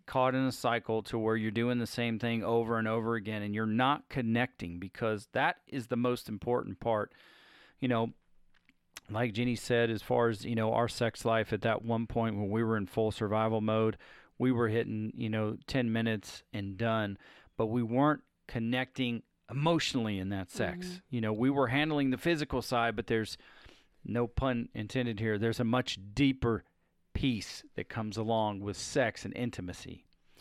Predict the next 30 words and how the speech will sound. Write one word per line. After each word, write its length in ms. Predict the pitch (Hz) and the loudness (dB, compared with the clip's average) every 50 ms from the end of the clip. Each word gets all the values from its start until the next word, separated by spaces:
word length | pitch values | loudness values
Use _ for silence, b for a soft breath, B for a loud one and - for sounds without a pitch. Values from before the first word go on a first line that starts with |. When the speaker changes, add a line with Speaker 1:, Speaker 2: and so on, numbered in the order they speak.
| B B B B B B B B | B B B B B B B B
Speaker 1:
So 480 | B - - 143 135 131 127 127 - - _ _ _ _ _ _ - | B 2 4 6 8 8 6 6 4 0 _ _ _ _ _ _ -2
that's 520 | 123 127 131 151 151 - - - - - - - | 2 4 4 4 2 0 -6 -8 -10 -10 -10 -4
what 220 | - 127 127 123 120 | 0 0 0 2 2
we 140 | 123 120 107 | 0 0 2
have 260 | 120 120 120 117 - | 2 2 0 0 0
for 100 | - 127 | 0 2
you 120 | 120 113 | 2 2
there. 260 | 107 113 110 113 110 | 4 4 4 4 4
We 140 | 104 107 113 | 2 0 -2
did 280 | 98 - 139 143 131 - | -2 0 0 -2 0 0
get 160 | 123 139 143 | 0 0 2
<laughs> 20 | 139 | 2
off 320 | 127 143 139 120 - - | 4 2 2 0 0 0
on 120 | 123 117 117 | 0 0 0
a 80 | 117 | 0
couple 320 | - - 123 117 - 120 113 | -2 -4 -4 -2 -2 -2 -2
of 100 | 107 101 | 2 2
rabbit 320 | 117 113 110 107 110 - | 2 4 4 2 0 -2
trails, 600 | - - - 113 110 110 110 107 107 107 - - b b b b b b b b b - | -2 0 0 2 4 4 4 2 2 0 -2 -6 b b b b b b b b b -6
you 80 | 117 | -2
know, 240 | 113 110 110 107 104 107 _ _ _ _ _ _ _ - - | -2 0 -2 -2 -4 -8 _ _ _ _ _ _ _ -8 -4
um, 640 | 117 117 117 113 113 107 107 101 98 98 95 92 87 - _ _ _ _ _ _ _ _ _ - | -2 -2 0 0 -2 -2 -4 -4 -6 -8 -10 -12 -14 -16 _ _ _ _ _ _ _ _ _ -4
talking 340 | - 139 127 127 - 135 123 | 0 0 0 0 0 0 -2
about 360 | 117 104 113 110 107 107 - | 0 0 0 0 0 -2 -2
some 160 | - - 123 117 | -4 -4 -2 -2
of 60 | 113 | 0
these 160 | 110 110 98 | -2 -2 -4
things, 320 | - - 117 113 113 110 98 | -2 -2 -2 -2 -2 -4 -6
but 180 | 104 113 101 | -4 -4 0
that, 180 | - 131 143 - | 2 0 0 0